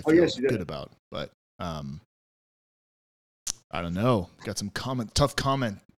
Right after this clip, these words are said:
Speaker 2: tough commenters in there. Uh,
Speaker 1: Have we? I haven't. Has it, has it gotten dark?
Speaker 2: Uh, no, it hasn't gotten dark.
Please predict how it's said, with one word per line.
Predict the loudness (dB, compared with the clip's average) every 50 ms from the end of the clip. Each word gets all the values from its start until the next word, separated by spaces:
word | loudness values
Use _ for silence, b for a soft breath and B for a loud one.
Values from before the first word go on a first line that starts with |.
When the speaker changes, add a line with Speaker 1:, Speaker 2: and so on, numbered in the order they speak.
| _ _ -4
Speaker 2:
tough | -4 -4 -2 -2
commenters | -4 -2 -2 0 0 -2 -2 -4 -6 -6 -4 -4
in | -6 -4 -4
there. | -4 -4 -6 -8 -10 _ _ _ _ _ _ _ _ _ _ _ _ -6
Uh, | -4 -2 -2 -2 -4 -6 -8 -2
Speaker 1:
Have | 2 2 2 4
we? | 2 0 0 2
I | 2 4 4
haven't. | 4 4 4 2 0 0 -2 -6 _ _ _ _ _ _ _ _ _ _ _ _ _ _ _ _ _ _ _
Has | -8 -6 -6 -8
it, | -12 _ _ -16
has | -12 -6
it | -4
gotten | -2 -2 -2 -2 -6 -6 -2
dark? | 0 2 2 2 2 0 -2 -6 -8 _ _ _ _ _ -12 -8 -6
Speaker 2:
Uh, | -4 -4 -2 -2 -2
no, | -2 -2
it | -2 -2 0
hasn't | 0 0 0 0 0
gotten | 0 0 0 0 -2 -2
dark. | 0 2 4 4 2 2 -2 -6